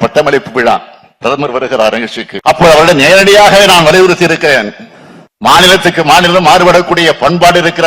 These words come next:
நாட்டுல குழந்தைகள் எந்த மொழியிலும் படிக்கணும், எந்த பாடத்திட்டத்துல படிக்கணும்னு முடிவு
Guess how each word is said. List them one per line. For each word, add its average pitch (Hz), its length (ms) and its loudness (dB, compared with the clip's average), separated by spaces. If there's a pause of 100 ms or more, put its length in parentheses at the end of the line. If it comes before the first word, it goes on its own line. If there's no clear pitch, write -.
நாட்டுல 147 300 -2 (420)
குழந்தைகள் 185 460 2
எந்த 185 180 0
மொழியிலும் 196 380 2
படிக்கணும், 165 480 0 (400)
எந்த 190 160 2 (140)
பாடத்திட்டத்துல 190 760 2
படிக்கணும்னு 185 460 0 (100)
முடிவு 190 200 0